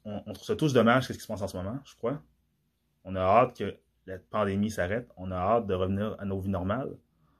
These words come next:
Nous avons hâte de plus avoir porté de masque. Mais pour ça, il faut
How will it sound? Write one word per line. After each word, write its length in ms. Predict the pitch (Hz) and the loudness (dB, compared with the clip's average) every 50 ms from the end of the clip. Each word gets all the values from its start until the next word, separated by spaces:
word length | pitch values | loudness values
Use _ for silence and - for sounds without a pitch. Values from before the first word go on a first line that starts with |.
| _ _ _ _ _ _ _ | _ _ _ _ _ _ _
Nous 100 | - 92 | -10 -6
avons 340 | 92 87 87 90 87 92 - | -6 -4 -2 -2 -2 -2 2
hâte 400 | - 110 117 123 120 117 - - | 6 6 8 6 6 2 -4 -12
de 120 | - 95 95 | -10 -10 -10
plus 200 | 92 _ - 117 | -10 _ -6 -4
avoir 160 | 113 107 104 | -4 -4 -6
porté 200 | - 95 - 101 | -8 -10 -8 -6
de 40 | 95 | -4
masque. 400 | 107 127 147 160 - - - _ _ _ - | -4 -4 -4 -6 -8 -16 -20 _ _ _ -12
Mais 80 | 92 95 | -10 -8
pour 180 | - - - | -6 -6 -4
ça, 300 | - - 131 139 143 139 _ _ _ _ _ _ _ _ - | 0 4 4 4 4 0 _ _ _ _ _ _ _ _ -18
il 120 | 98 98 | -14 -10
faut 360 | - - - 110 233 240 - | -8 -4 -2 -2 -4 -4 -6